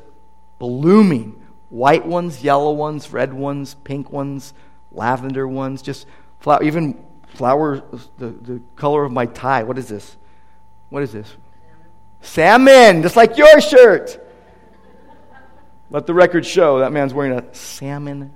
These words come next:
shirt. Looking good, looking good. But as I'm standing there in the front yard, I'm thinking, "Praise God that he takes seemingly dead things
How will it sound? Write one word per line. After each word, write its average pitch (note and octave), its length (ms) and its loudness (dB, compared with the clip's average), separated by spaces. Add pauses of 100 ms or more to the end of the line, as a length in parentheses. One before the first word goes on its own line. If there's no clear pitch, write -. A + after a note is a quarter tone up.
shirt. - 560 -18 (680)
Looking A3 260 -2
good, C3 420 0
looking D3 240 -12
good. - 280 -14 (1700)
But F#3+ 100 -10
as G#3+ 140 -4
I'm G#3+ 140 -2
standing C4 440 -4
there A3+ 140 -4
in G3 80 -6
the F3+ 60 -6
front E3+ 260 -8
yard, D#3 280 -6
I'm C#3+ 100 -8
thinking, D3+ 360 -10
"Praise G3+ 440 -8
God B2+ 640 -10 (460)
that C3+ 100 -6
he D3 80 -6
takes - 440 -8
seemingly F3 600 -8
dead D#3+ 520 -6
things G2+ 680 -16